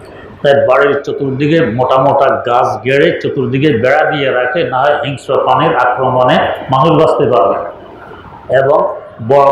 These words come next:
বড় সাপ অহরহ দেখা যায়, এক এক সাপ এক মণ, দুই মণ পর্যন্ত ওজনের সাপ বেরিয়ে আসে, এই অবস্থা। তো সেখানে মেঘ বৃষ্টি বেশি, গাছগাছালি বেশি হওয়ার কারণে,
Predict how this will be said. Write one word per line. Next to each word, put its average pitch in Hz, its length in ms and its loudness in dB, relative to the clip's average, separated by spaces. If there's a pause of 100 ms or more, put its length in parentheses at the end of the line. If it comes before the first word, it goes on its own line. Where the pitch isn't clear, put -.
বড় 147 220 4
সাপ 147 320 0
অহরহ 156 640 2
দেখা 135 240 -2
যায়, 131 300 2
এক 127 60 -2
এক 151 140 0
সাপ 156 400 0
এক 143 300 0
মণ, 139 360 -2
দুই 165 180 6
মণ 151 340 0
পর্যন্ত 127 360 0
ওজনের 120 420 2
সাপ - 520 -2
বেরিয়ে 113 320 0
আসে, - 220 -4 (680)
এই 135 120 4
অবস্থা। - 380 0 (720)
তো 131 80 0
সেখানে 135 580 0
মেঘ 127 240 -2
বৃষ্টি 139 320 -2
বেশি, 139 380 2
গাছগাছালি 147 580 2
বেশি 139 320 0
হওয়ার 139 240 4
কারণে, - 460 -6